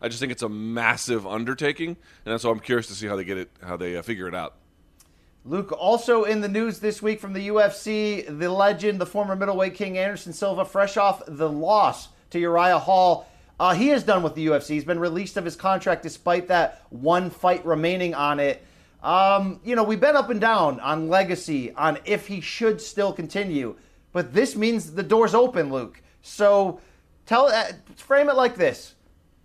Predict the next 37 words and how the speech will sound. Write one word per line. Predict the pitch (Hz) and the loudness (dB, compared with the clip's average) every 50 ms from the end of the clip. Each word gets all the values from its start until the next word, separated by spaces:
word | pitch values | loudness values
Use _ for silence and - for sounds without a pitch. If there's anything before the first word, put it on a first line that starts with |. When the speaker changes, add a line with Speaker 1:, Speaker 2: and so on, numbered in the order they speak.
| _ _ - - | _ _ -20 -14
Speaker 2:
One | - 151 202 240 254 240 | -4 0 2 2 2 2
year | 233 226 220 214 | 2 2 0 0
from | 214 196 185 165 156 | 2 0 0 0 0
now, | 151 139 127 117 101 95 95 - _ _ _ _ _ _ _ | 0 2 2 2 0 -2 -6 -12 _ _ _ _ _ _ _
between | 151 151 160 180 180 170 170 | -12 -8 -4 -4 -4 0 2
now | 180 190 196 220 247 247 233 | 2 4 4 4 4 4 2
and | 226 | 0
twelve | - 214 214 208 202 175 175 | 0 2 2 4 4 2 2
months, | 156 131 113 - - - _ _ _ _ | 0 0 -2 -4 -12 -20 _ _ _ _
will | - 165 185 185 | -6 -6 -4 -4
we | 190 202 | -4 -6
get | 156 139 185 208 214 - - | -2 2 2 2 2 2 2
that | 214 208 196 - - | 2 2 2 0 0
press | - 202 190 165 - - | -2 -2 -2 -2 -2 -6
release | 160 143 139 135 127 127 | -6 -6 -6 -6 -8 -6
that | - 131 123 117 - | -4 -4 -4 -4 -4
says | - 147 135 135 127 110 - - _ _ _ _ _ _ - - | -2 0 0 0 -2 -4 -10 -20 _ _ _ _ _ _ -20 -20
Silva | - - 165 170 165 156 160 | -8 -4 -2 -2 0 -2 -4
signs | 156 - 185 170 165 160 143 | -4 -2 0 0 0 0 -2
with | 156 147 | -4 -6
the | 165 | -6
P | - - 165 160 151 | -6 -4 0 0 0
F | 143 - 156 | 0 2 2
L, | 143 131 123 120 | 2 4 4 2
Silva's | 113 - - 175 175 156 170 170 - - | 0 -2 -2 -2 -2 -2 -2 -6 -6 -4
taking | - 185 - - 180 175 | -4 -4 -4 -4 -4 -4
the | 175 | -2
money | 170 180 175 175 175 165 | 0 0 0 0 0 -2
with | 151 160 151 - | -4 -6 -6 -6
Chatri, | - 185 175 156 143 - - 143 123 - - - - - - _ _ | -2 0 2 2 0 0 -4 -8 -8 -8 -10 -16 -20 -20 -20 _ _
Silva's | - - 214 240 233 254 208 175 | -2 2 2 2 4 2 2 2
gonna | 240 226 233 | 2 4 4
go | 214 233 226 | 4 4 2
to | 214 | 4
Bellator? | 165 220 214 220 208 - - - 180 156 135 117 - - _ _ _ _ - | 4 4 4 4 4 2 2 0 2 2 2 2 0 -6 _ _ _ _ -4
Will | 139 185 220 240 240 233 | 2 4 4 4 4 2
we | 240 233 220 196 - - | 0 -2 -2 -4 -6 -12